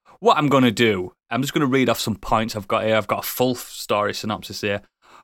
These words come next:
I will probably skip over some stuff, but feel free to jump in, guys,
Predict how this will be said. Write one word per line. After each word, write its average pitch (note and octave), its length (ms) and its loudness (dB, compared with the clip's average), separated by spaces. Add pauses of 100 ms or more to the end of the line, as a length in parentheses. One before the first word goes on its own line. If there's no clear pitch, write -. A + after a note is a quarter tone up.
(300)
I C#3+ 60 4
will D3+ 140 6
probably D3 240 0
skip - 240 -2
over A2+ 140 2
some A#2 200 -2
stuff, - 400 -2 (240)
but G#2+ 380 2 (360)
feel B2 220 -2
free B2 200 0
to - 120 -10
jump A2+ 240 0
in, G#2+ 180 0
guys, G2 580 -2